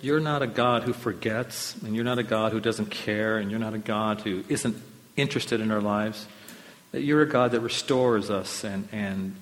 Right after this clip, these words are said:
and relieves us of our messes. And so what I do pray is for folks that are perhaps feeling these moments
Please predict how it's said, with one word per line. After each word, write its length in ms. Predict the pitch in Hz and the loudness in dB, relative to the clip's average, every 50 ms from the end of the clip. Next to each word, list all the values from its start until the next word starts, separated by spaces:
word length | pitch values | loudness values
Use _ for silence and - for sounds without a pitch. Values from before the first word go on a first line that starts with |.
| - - | -16 -16
and 340 | 104 98 98 92 90 90 - - - | -14 -12 -12 -12 -12 -12 -16 -16 -14
relieves 840 | 247 190 123 117 107 110 120 131 139 139 135 135 131 120 - - - - - | -6 -2 -2 0 0 0 -2 -2 -2 -2 -2 -2 -4 -4 -8 -10 -12 -4 -2
us 280 | 120 117 113 - - - - | 0 0 0 -2 -6 -6 -2
of 220 | 120 110 110 107 | -2 0 0 0
our 220 | 104 101 101 101 | 0 -2 -2 -2
messes. 640 | 98 104 107 117 117 113 - - 101 98 - - - - | -4 -2 -2 0 -2 -2 -4 -6 -6 -8 -8 -12 -10 -10
And 140 | 107 104 - - - - - - - - - - - - - - | -10 -10 -12 -14 -20 -20 -20 -20 -20 -20 -20 -20 -20 -20 -18 -12
so 140 | - - 139 | -4 0 2
what 100 | 131 123 | 4 4
I 60 | 120 | 4
do 160 | 117 139 196 214 | 4 4 2 2
pray 340 | 208 - 110 95 95 104 | 2 2 0 0 2 0
is 140 | 110 117 - | -2 -4 -2
for 80 | - 120 | -4 -4
folks 340 | - - 135 135 135 - - | 0 0 0 0 0 0 -2
that 100 | 131 120 | 0 0
are 40 | |
perhaps 520 | 117 123 117 - - 127 131 139 127 - - | 0 -2 -2 -2 0 2 2 2 2 -2 -2
feeling 320 | - 143 139 135 135 131 | 2 2 2 4 2 2
these 180 | 127 117 - - | 0 0 0 0
moments 460 | 123 120 123 127 131 127 - - - | -2 0 0 0 -2 -2 -4 -8 -10